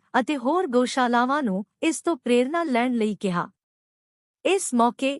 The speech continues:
ਗਊਸ਼ਾਲਾ ਕਮੇਟੀ ਦੇ ਸਾਬਕਾ ਪ੍ਰਧਾਨ ਨਰੇਸ਼ ਪੰਡਿਤ ਨੇ ਕਿਹਾ ਕਿ ਗਊਆਂ ਦਾ ਇਤਿਹਾਸ ਮਨੁੱਖ ਅਤੇ ਸ੍ਰਿਸ਼ਟੀ ਦੇ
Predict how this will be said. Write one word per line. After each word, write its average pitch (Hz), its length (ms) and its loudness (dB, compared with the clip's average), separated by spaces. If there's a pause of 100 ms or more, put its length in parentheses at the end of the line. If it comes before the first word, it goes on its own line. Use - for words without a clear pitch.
(140)
ਗਊਸ਼ਾਲਾ 285 580 2
ਕਮੇਟੀ 277 540 0
ਦੇ 311 160 -2
ਸਾਬਕਾ 254 640 0
ਪ੍ਰਧਾਨ 233 520 0
ਨਰੇਸ਼ 247 540 0
ਪੰਡਿਤ 254 380 0
ਨੇ 294 140 -4
ਕਿਹਾ 233 480 -2 (220)
ਕਿ 302 100 0
ਗਊਆਂ 277 420 2
ਦਾ 330 240 -2
ਇਤਿਹਾਸ 240 580 0
ਮਨੁੱਖ 208 400 -2 (160)
ਅਤੇ 254 180 0
ਸ੍ਰਿਸ਼ਟੀ 247 520 -2
ਦੇ 262 220 0